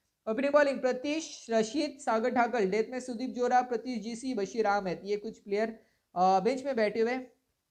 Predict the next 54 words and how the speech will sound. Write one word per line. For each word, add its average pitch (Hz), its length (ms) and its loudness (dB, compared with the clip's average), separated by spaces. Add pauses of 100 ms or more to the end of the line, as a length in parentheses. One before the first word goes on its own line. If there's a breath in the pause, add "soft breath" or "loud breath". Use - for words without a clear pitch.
अ, 175 220 4
कोई 190 200 0
खेलता 220 320 2
है 233 60 -4
इनमें 226 160 -6
से, 220 120 -4
हेमंत 202 220 -2
धामी 196 240 -4
खेलता 214 260 0
है 202 60 0
तो 208 80 -4
बॉल 180 200 2
फर्स्ट 190 220 -4
ले 185 80 -2
लेना, 190 240 -2
डेथ 175 260 -6
में 190 100 -4
आएगा, 185 200 0
पावर 190 200 0
प्ले 180 180 -4
में 185 100 -8
भी 180 60 -4
इसको 180 160 -8
स्विंग 208 280 -12
मिल 147 120 -10
सकता 135 260 -14
है। 160 80 -4
अब 208 140 -4
चलते 262 180 2
हैं 269 100 4
ड्रीम 262 120 -2
इलेवन 254 220 -2
टीम 254 180 -6
में। 262 100 -2
लाइक 233 180 -2
नहीं 247 100 -14
किया 226 120 -6
तो 226 100 -8
लाइक 220 180 -4
करना 220 180 -8
है, 233 100 -6
दोस्तों 208 240 -6
के 208 40 -8
साथ 214 120 -4
वीडियो 196 220 -2
को 196 60 -2
शेयर 196 180 -6
करना 202 180 -8
है 202 60 -4
और 190 80 -4
जुड़ना 180 200 -4
है 180 80 -4
Telegram 175 400 -6
चैनल। 143 120 -8